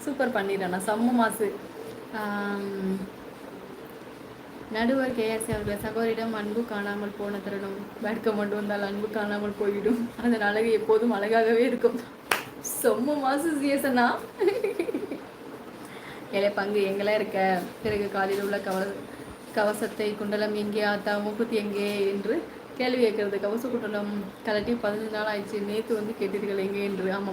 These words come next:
புதுச்சேரி உங்க வீட்டுக்கு பக்கத்துல வீடு எங்க சிஸ்டர்? சங்கரண்ணா, பாண்டிச்சேரி. பாண்டிச்சேரி ப-, பாண்டிச்சேரியா? அச்சோ, அங்கெல்லாம் நான் என் லைஃப்ல வரவே மாட்டேன்.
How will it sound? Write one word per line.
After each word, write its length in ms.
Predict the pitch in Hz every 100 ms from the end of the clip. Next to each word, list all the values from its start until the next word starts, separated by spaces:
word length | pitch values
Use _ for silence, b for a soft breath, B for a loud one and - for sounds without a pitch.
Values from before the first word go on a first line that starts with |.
| 190
புதுச்சேரி 360 | 233 233 220
உங்க 200 | 214 208
வீட்டுக்கு 340 | 208 214 233 190
பக்கத்துல 300 | 226 220 202
வீடு 120 | 202
எங்க 180 | 202 233
சிஸ்டர்? 340 | 233 - 240 - - 605 - 740 - - - - - - - - - - - - - - - - - 762 B B - -
சங்கரண்ணா, 580 | 226 233 233 226 214 220 247 262 233 - - - - -
பாண்டிச்சேரி. 520 | 254 269 302 302 269 - - - -
பாண்டிச்சேரி 520 | 254 349 466 453 466
ப-, 240 | 427 - - -
பாண்டிச்சேரியா? 760 | 233 285 392 403 403 349 359 359 349 320 294 - - -
அச்சோ, 320 | 240 - 285 - - - -
அங்கெல்லாம் 520 | 208 240 269 311 330
நான் 140 | 320 294
என் 180 | 277
லைஃப்ல 340 | 240 247 302 302
வரவே 440 | 233 226 254 294
மாட்டேன். 400 | 294 285 247 240